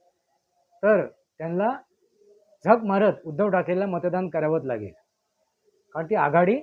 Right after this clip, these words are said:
हिंदुत्वाविरोधात उभी राहणार आहे. मित्रांनो, लक्षात घ्या, ती जी आघाडी उभी राहणार आहे ना, ती एनडीए आघाडी जी आहे, तो हिंदुत्वाच्या विरोधात उभी राहिलेली आहे.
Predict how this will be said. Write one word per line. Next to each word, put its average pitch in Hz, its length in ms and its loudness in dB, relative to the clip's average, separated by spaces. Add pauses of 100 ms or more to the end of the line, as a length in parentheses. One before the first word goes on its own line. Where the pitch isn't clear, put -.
(1000)
हिंदुत्वाविरोधात 208 920 2
उभी 190 220 0
राहणार 143 280 -4
आहे. 104 140 -14 (420)
मित्रांनो, 202 360 -4
लक्षात 196 260 0
घ्या, 143 220 -4 (3750)
ती 135 80 -12
जी 135 80 -4
आघाडी 143 360 0
उभी 175 200 2
राहणार 139 260 -2
आहे 123 120 -6
ना, 151 180 -10 (380)
ती - 200 -12
एनडीए 143 320 0
आघाडी 160 380 2
जी 165 100 0
आहे, 147 260 0 (420)
तो 226 60 -4
हिंदुत्वाच्या 226 1000 -4
विरोधात 214 380 2
उभी 196 200 2
राहिलेली 127 320 -2
आहे. 95 100 -14